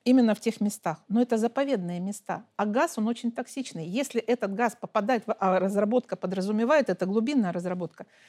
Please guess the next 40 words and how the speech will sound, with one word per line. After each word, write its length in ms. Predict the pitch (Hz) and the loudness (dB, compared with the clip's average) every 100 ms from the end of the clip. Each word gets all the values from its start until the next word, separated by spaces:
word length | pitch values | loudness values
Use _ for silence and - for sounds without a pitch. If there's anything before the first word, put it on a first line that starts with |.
| - - _ - | -20 -20 _ 0
подразумевает, 560 | 214 254 254 302 311 | 4 6 4 6 4
что 120 | - | 4
этот 160 | 247 233 | 0 2
газ 180 | 226 226 | 2 0
попадает 520 | 202 - 220 208 170 | 0 2 4 4 2
в 60 | 220 | 2
воду, 300 | 330 269 208 | 4 4 2
в 80 | |
почву, 560 | - 285 277 233 196 190 | 0 4 4 4 -4 -4
да, 200 | 190 285 | 0 2
в 60 | 240 | 0
окружающую 500 | - 220 294 - 226 | -2 0 0 0 -4
среду, 280 | 202 220 | -2 0
в 60 | 247 | 2
воздух. 420 | 196 277 208 - _ _ _ _ _ _ | 2 2 2 -4 _ _ _ _ _ _
Там 160 | 214 240 | 4 6
умирает 380 | 254 294 233 | 8 8 4
всё 180 | - 220 | 2 0
живое. 440 | 208 240 226 156 175 _ _ _ _ _ _ _ - | 0 2 0 0 -4 _ _ _ _ _ _ _ -4
Это 160 | 202 | 2
химическое 520 | 226 277 392 277 - 214 | 2 2 0 -2 0 0
отравление 580 | 208 233 254 370 320 247 196 | 2 2 2 0 0 0 0
идёт, 220 | 202 302 | 0 2
допустим, 380 | 208 277 277 202 | 0 0 -2 0
того 220 | 226 311 | 2 2
же, 100 | 269 | 2
той 320 | - - 302 | -2 -2 0
же 100 | 254 | 2
реки 260 | 214 214 277 | 0 -2 -2
Северский 440 | 226 233 - - | 2 2 0 -2
Донец, 460 | 214 240 202 151 - _ _ _ _ _ _ _ _ | 0 2 0 -2 -10 _ _ _ _ _ _ _ _
воду 360 | 185 330 269 175 | 6 8 8 6
из 180 | 185 | -2
которого 500 | - 175 - 392 427 | -6 -4 4 6 8
пьём 320 | - 202 262 330 | 6 4 4 6
мы 120 | 247 | 4
все, 220 | - - | 4 -4
пьёт 260 | - 277 220 | -2 0 0
весь 140 | 220 | 0
Донбасс. 460 | 196 196 160 147 | 0 -2 -2 -8